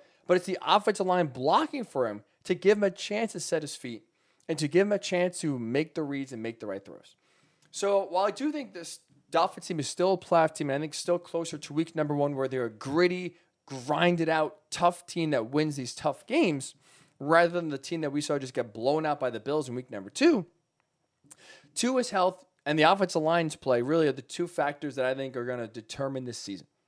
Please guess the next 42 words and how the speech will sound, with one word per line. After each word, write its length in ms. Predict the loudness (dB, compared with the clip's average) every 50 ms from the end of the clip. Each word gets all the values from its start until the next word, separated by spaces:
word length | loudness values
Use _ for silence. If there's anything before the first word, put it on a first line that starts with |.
| _ _ _ _ _ _ _ _ _ _ _ _ _ -10
You 120 | -4 2 4
get 160 | 4 4 4
Tua 180 | 2 0 2
back 280 | 4 4 4 4 4 0 -2
relatively 480 | 0 4 6 6 4 4 2 -2 -2
soon, 260 | -4 -6 -6 -6 -6 -6
and 80 | -6
this 100 | -8 -8
offensive 280 | -6 -6 -4 -4 -4 -2
line 140 | 0 -2 -2
can 140 | -2 -8
turn 280 | -10 -6 -2 0 0 0
their 100 | 0 -2
play 300 | -4 -2 -2 0 0 0
around 400 | 0 0 -2 -2 -4 -6 -10 -6
relatively 520 | 0 2 2 2 2 2 2 0 0 0
soon, 240 | -6 -4 -4 -4 -4
like, 180 | -4 -8 -12 -16 _ -14
asap. 500 | -12 -8 -6 -4 0 0 0 0 0 -2 -6 _ _ _ _ _ _ _ _ _ _ -6
Yeah, 240 | 2 4 4 4 4 0 -12 _ -10
this 120 | -8 -8
team, 420 | -8 -6 -8 -6 -6 -8 -8 -10 -10
this 180 | -10 -12 -10
team 180 | -10 -12 -12 -12
to 100 | -8 -6
me 60 | -6
is 80 | -6 -4
still 160 | -2 -2 -2
a 40 | -2
playoff 280 | -2 -2 -4 -4 -4
team. 140 | -8 -14 -8 -4
I 100 | -2 -2
think 140 | 0 0
that's 160 | 0 -2 -2 -2
what's 160 | -6 -6 -4
gonna 140 | -4 -4 -4
happen. 260 | -4 -6 -8 -12 -20 _ _ _ _ _ _ _ _ _ _ _ _ _ _ _ _ _ _ _
But 200 | 2 2 2 4
the 60 | 4 2
longer 360 | 4 4 4 4 4 2 0
Tua's 340 | 0 2 2 4 4 4 6
out, 300 | 6 6 6 4 2